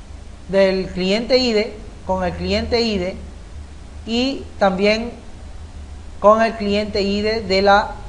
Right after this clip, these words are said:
del historial de los clientes. Entonces tenemos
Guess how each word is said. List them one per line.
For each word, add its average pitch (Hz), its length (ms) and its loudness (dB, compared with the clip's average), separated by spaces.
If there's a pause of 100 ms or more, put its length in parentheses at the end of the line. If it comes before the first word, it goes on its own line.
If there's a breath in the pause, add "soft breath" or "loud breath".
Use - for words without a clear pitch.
(580)
del 180 180 0
historial 180 600 2 (440)
de 170 80 -2
los 165 120 0
clientes. 151 360 -6 (800)
Entonces 185 440 0
tenemos 196 440 2